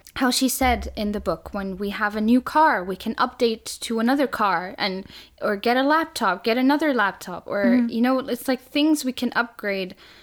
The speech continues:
Speaker 1: in our lives, and we always feel like we, we need something to fill this emptiness.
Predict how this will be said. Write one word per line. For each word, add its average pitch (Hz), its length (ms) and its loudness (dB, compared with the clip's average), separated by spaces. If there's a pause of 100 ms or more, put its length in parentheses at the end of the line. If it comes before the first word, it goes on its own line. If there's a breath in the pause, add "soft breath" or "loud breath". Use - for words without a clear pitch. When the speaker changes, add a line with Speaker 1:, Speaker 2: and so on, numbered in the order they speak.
(160 loud breath)
Speaker 1:
in 226 140 -2
our 226 140 2
lives, 214 420 0
and 208 220 -2
we 214 100 4
always 226 360 4
feel 233 260 2
like 202 260 -2
we, 196 540 -2
we 214 340 -4
need 226 420 4
something 240 640 2
to 240 140 0
fill 220 400 2
this 202 240 -4
emptiness. 254 640 2